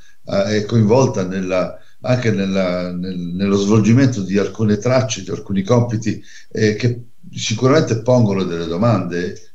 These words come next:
pongono delle domande ai ragazzi, ma che pongono delle domande ai ragazzi e contemporaneamente alla madre. E credo che alcuni momenti di riflessione siano un po' così, ehm, siano determinati, siano,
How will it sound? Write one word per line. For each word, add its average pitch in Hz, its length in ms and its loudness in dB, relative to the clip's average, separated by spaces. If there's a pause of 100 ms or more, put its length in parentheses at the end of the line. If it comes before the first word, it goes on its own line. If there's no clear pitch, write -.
pongono 123 320 2
delle 110 180 4
domande 113 360 2
ai 110 40 2
ragazzi, 120 460 0
ma 104 200 -6 (240)
che - 120 -14
pongono 120 340 2
delle 98 140 0
domande 107 340 2
ai 98 80 4
ragazzi 131 600 0
e - 100 -8
contemporaneamente 104 640 -2
alla 87 160 0
madre. 87 400 0 (420)
E 131 400 4
credo 147 260 4
che 113 240 2
alcuni 123 320 2
momenti 123 400 4
di 107 120 4
riflessione 113 520 0
siano 98 380 -4
un 92 160 -6
po' 107 160 -2
così, 98 360 -4 (400)
ehm, 95 920 -2 (100)
siano 107 320 4
determinati, 98 800 2
siano, 98 480 -4